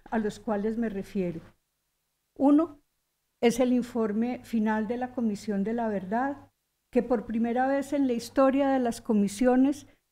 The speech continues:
trató el nar-, al narcotráfico y a la larga lucha contra él como unos de los factores más relevantes en la persistencia de las conflictividades armadas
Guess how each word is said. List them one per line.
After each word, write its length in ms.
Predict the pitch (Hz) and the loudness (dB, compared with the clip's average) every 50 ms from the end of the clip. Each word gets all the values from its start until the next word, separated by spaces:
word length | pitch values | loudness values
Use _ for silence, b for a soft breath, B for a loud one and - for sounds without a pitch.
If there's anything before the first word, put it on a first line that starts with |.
| _ _ | _ _
trató 340 | - 240 240 226 233 240 233 | -2 -2 -2 -2 -2 -2 -2
el 120 | 226 220 | 0 0
nar-, 180 | 226 254 254 254 | 0 0 -2 -2
al 200 | - 240 233 220 | -2 -2 0 0
narcotráfico 960 | 220 214 208 214 - 233 202 - 220 233 226 220 226 - 247 247 - 277 262 - | 0 0 -2 -4 -8 -8 -6 -4 -2 -2 -2 -2 -4 -6 -10 -8 -6 -4 -4 -2
y 100 | 226 226 | -2 -2
a 60 | 220 | -2
la 160 | 214 214 208 | 0 -2 -2
larga 400 | 208 214 214 220 220 214 247 247 | -2 -2 -2 -4 -4 -4 -6 -4
lucha 400 | 240 254 247 240 - 262 247 247 | -4 -4 -4 -6 -6 -8 -8 -6
contra 420 | - 240 220 226 - 208 208 208 | -4 -4 -4 -4 -4 -4 -4 -2
él 220 | 220 240 269 285 - - - _ _ _ _ _ _ _ | -2 -2 -4 -4 -8 -12 -20 _ _ _ _ _ _ _
como 280 | - 247 226 233 233 233 | 0 2 2 2 2 2
unos 340 | 240 240 240 262 277 262 | 2 0 0 0 -2 -2
de 80 | - 269 | -2 -2
los 200 | 254 262 262 254 | -2 -2 -4 -4
factores 560 | - 233 196 - - 233 220 202 226 233 214 | -8 -10 -10 -8 -6 -4 -2 -2 -2 -2 -2
más 280 | 240 247 262 277 277 269 | 0 0 2 2 0 0
relevantes 920 | 269 277 269 247 233 226 226 226 233 240 247 247 277 277 269 - - - - | -2 -2 -2 0 0 0 0 0 0 -2 -2 -4 -4 -6 -6 -8 -12 -18 -8
en 140 | - 240 233 | -4 -2 0
la 100 | 220 226 | 0 -2
persistencia 960 | 214 226 - 220 202 - - 226 196 - - 247 226 220 214 208 - 247 240 | -2 -2 -2 -2 -2 -2 -4 -6 -6 -2 0 2 2 2 2 0 0 0 2
de 80 | 247 240 | 2 2
las 220 | 233 233 233 233 | 2 0 -2 -4
conflictividades 1120 | - - 220 202 196 - 196 190 - - - 220 214 208 202 202 202 202 208 226 247 - - | -2 -2 -2 -2 -2 -4 -8 -10 -8 -4 -2 -2 0 0 0 0 0 0 -2 -4 -6 -6 -8
armadas 640 | 208 185 190 214 220 240 247 262 269 277 277 - - | -6 -4 -4 -4 -2 -2 -2 -2 -2 -4 -6 -10 -16